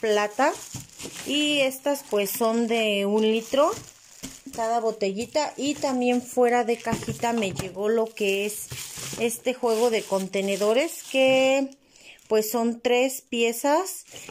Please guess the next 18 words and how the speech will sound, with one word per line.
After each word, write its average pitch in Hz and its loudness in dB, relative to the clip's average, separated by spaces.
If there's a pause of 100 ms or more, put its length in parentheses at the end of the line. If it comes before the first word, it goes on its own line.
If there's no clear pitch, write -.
y 262 0
traen 247 0
sus 269 -4
tres 233 -2
tapaderas. 233 -2
Este 254 -6
sí 240 -6
es 226 -4
para 202 0
mí. 208 -2 (480)
Este 240 -2
es 262 -2
el 269 2
de 269 2 (120)
que 233 -2
por 214 2
un 254 4
tanto, 254 0